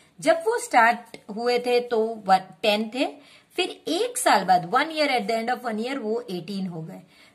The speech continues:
फिर थर्टी टू हो गए, फिर फिफ्टी एट हो गए, ये वन हंड्रेड एंड एट। ये क्या pattern है friends? तो friends, pattern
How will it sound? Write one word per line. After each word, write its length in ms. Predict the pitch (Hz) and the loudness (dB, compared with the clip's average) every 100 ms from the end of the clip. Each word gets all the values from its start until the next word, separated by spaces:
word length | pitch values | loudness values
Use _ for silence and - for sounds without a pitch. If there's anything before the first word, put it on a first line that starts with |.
| - | -14
फिर 220 | 381 427 494 - _ _ - | -2 0 -2 -6 _ _ -6
थर्टी 260 | 190 202 160 | -6 -6 -12
टू 280 | 262 277 | -2 0
हो 140 | 277 269 | 0 -2
गए, 200 | 277 269 | -4 -6
फिर 220 | - 175 | -6 -8
फिफ्टी 460 | 160 254 - 285 277 | -8 -10 -2 0 0
एट 160 | 269 | -2
हो 60 | 262 | -6
गए, 440 | 247 262 262 247 180 | -4 -4 -2 -4 -4
ये 220 | 202 226 | -2 -2
वन 220 | 196 202 | -2 -4
हंड्रेड 280 | 214 220 226 | -4 -4 -2
एंड 160 | 240 | -2
एट। 300 | 233 233 240 - _ _ _ | 0 0 -2 -8 _ _ _
ये 300 | 277 427 440 | -2 -2 0
क्या 180 | 339 349 440 | 0 0 0
pattern 400 | - 190 - 202 | 2 2 2 -2
है 120 | 196 156 | -2 -6
friends? 420 | 160 170 - - _ - _ - | -10 -14 -16 -20 _ -20 _ -6
तो 80 | 311 | -4
friends, 520 | 302 311 359 415 - _ | 0 0 0 -4 -12 _
pattern 500 | 262 240 226 359 370 | 4 4 4 -2 -2